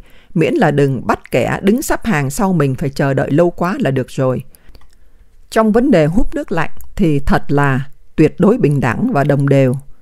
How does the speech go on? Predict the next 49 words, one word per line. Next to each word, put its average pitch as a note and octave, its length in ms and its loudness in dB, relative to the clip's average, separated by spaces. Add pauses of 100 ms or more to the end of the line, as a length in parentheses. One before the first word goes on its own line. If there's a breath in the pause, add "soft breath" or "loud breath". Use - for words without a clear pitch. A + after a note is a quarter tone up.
(380)
Kể C#3+ 180 4
luôn A#3 260 4
cả C3 300 -4
cái D4 100 -2
việc D#3+ 240 0
công G3 200 2
chúng A#3 260 0
chia G#3 260 2
đều D3 240 2
vi G3 200 2
trùng C#3 300 0
truyền C3+ 280 2
nhiễm C#3+ 220 2
cho F#3+ 140 0
nhau F3+ 340 2 (300 soft breath)
qua F3 180 2
cái G3+ 160 0
gáo G#3+ 220 2
dừa C#3+ 360 2 (260 soft breath)
hay F3+ 220 0
là D3 160 2
vài C3+ 340 0
chiếc - 280 -2
chén A3+ 240 2
nhựa D3+ 180 2
bẩn C3+ 260 -2
thỉu G3 380 0
dùng C3+ 260 2
cho E3+ 120 -2
cả - 160 -6
ngàn C#3+ 300 0
người. C#3 320 2 (720 soft breath)
Như A#3+ 160 6
vậy, F3+ 200 2
đứng B3 180 0
về D#3 160 2
phương A#3 300 2
diện E3 240 2
dinh A3+ 220 4
dưỡng G3 260 2
mà D3+ 160 0
xét - 380 -4
thì D3 140 -2
chủ B2+ 200 -2
nghĩa F#3+ 220 2
cộng - 260 -6
sản A2 260 -4
thất - 260 -6
bại - 200 -4